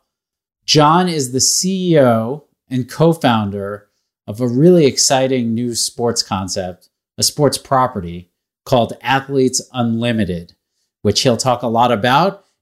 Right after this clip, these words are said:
It's revolutionizing not only women's sports, b-, but I really think sports in general. And John, of course, is a longtime sports and entertainment executive,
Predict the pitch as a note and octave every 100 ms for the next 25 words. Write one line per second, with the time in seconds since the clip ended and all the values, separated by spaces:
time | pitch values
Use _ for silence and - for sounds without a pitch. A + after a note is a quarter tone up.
0 | A2+ G#2 G#2 B2+ C3+ C3 B2+ C3 - C3
1 | B2+ B2 A#2+ A#2+ A#2+ A#2 A#2+ B2 B2 A#2+
2 | A#2 G#2+ - _ _ _ A2 C3 B2 A2
3 | - C#3+ F#3+ G3 - - A2+ - C#3+ D3+
4 | D#3 G3 D#3+ C3 D3 G#2+ - C3+ B2 A#2+
5 | G2+ A2+ G#2 A#2+ D3 E3+ _ _ _ _
6 | - B2 D3 F3 D#3+ - C#3+ C3+ B2+ A#2+
7 | B2+ C3+ C3+ B2+ A2 C#3 B2 B2 B2 A#2+
8 | G#2 B2+ A#2+ A2 G2+ C#3 C#3 C#3 C3 B2+